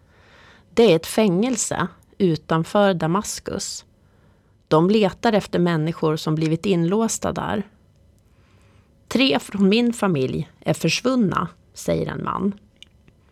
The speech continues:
En annan man har letat för att hitta en släkting. Han har lyst med ficklampa i fängelset.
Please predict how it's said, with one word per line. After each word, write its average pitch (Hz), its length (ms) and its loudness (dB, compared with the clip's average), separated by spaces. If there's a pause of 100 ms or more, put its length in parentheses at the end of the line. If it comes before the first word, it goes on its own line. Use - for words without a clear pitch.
(520)
En 185 220 4
annan 196 400 4
man 156 360 0 (140)
har - 140 0
letat 170 580 0
för 180 100 -2
att 160 140 -2
hitta - 360 -4
en 165 140 -2
släkting. - 720 -8 (520)
Han 170 220 0
har 202 100 4
lyst 208 500 2
med 165 140 2
ficklampa 220 880 0
i 165 120 -2
fängelset. - 840 -6